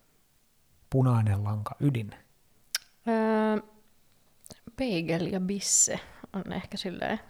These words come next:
Speaker 2: kahden sanan juttu.
Speaker 1: Eli suomeksi vesirinkeli ja kalaa ja
Speaker 2: Ei ikinä käytetä sanaa vesirinkeli meidän tuotteesta. Se on meidän firman nimi ja that's it.
Speaker 1: No,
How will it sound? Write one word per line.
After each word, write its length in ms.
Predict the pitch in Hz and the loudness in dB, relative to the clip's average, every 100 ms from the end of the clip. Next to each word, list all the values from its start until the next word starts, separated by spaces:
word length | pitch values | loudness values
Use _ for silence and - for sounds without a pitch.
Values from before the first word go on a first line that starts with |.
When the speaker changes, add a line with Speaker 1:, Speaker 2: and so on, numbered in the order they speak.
| - | -4
Speaker 2:
kahden 280 | - 190 175 | -2 -2 -2
sanan 340 | - 170 - | -4 -4 -6
juttu. 380 | 196 - _ 220 - - _ _ _ _ 127 | -6 -8 _ -8 -8 -20 _ _ _ _ -2
Speaker 1:
Eli 100 | 117 | -2
suomeksi 480 | - 135 113 - - 143 | -2 -4 -4 -6 -4 2
vesirinkeli 800 | 139 120 123 127 117 117 120 117 | 2 4 2 2 0 -2 -4 -6
ja 80 | 113 - _ _ _ | -6 -10 _ _ _
kalaa 420 | - 123 127 123 | 2 4 6 4
ja 100 | 110 - - _ _ - _ _ - | 2 -6 -12 _ _ -20 _ _ -2
Speaker 2:
Ei 240 | 208 208 - | 0 0 -2
ikinä 320 | 208 170 185 | -4 -4 -2
käytetä 320 | - - 196 | -2 -2 -2
sanaa 340 | - - 143 | -2 0 0
vesirinkeli 680 | 196 196 202 165 220 196 190 - - - | 0 -2 -2 -2 0 0 -2 -6 -12 -10
meidän 240 | - 180 | -8 -8
tuotteesta. 640 | - - - - - - 240 - - | -6 -6 -6 -4 -4 -4 -8 -10 -8
Se 140 | - | -4
on 100 | 196 | 0
meidän 220 | 196 196 | 0 -2
firman 480 | - 254 202 175 175 | 0 0 2 2 0
nimi 240 | 175 175 165 | -2 -2 -2
ja 60 | |
that's 340 | 170 175 - - | -2 0 0 -2
it. 360 | 165 - - - - - - _ - | -2 -4 -10 -20 -20 -20 -20 _ -4
Speaker 1:
No, 140 | 208 | -4